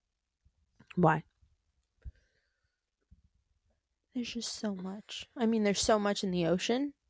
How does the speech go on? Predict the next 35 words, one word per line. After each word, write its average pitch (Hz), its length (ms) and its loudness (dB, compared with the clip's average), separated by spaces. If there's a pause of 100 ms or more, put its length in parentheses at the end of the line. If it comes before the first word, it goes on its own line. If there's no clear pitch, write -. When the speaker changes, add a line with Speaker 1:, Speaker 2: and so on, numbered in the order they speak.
(680)
Speaker 2:
but 208 100 -8
there's, 185 220 -4
like, - 200 -4
other 226 200 -2
galaxies, 202 960 -6
black 208 320 -4
holes, 196 720 0 (440)
all 220 220 -8
this 208 320 -2
type 196 260 -4
of 190 80 -2
stuff 185 300 -6 (380)
that 185 160 -8
goes 190 260 0
on 170 380 0 (440)
Speaker 1:
Mm-hmm. 175 420 -2 (260)
Speaker 2:
up 170 100 -4 (140)
there. 170 340 4 (1700)
Actually, 359 540 12 (260)
no, 294 200 12
you 285 160 10
know 302 100 12
what? 302 240 12
The 269 140 12
ocean. 214 480 12 (120)
'Cause 254 220 12
we 311 120 12
haven't 370 280 12
Speaker 1:
<laughs> - 20 12
Why? 302 40 12
Speaker 2:
explored 262 500 12
much 240 260 12
of 214 60 2
the 220 160 12
ocean. 196 500 10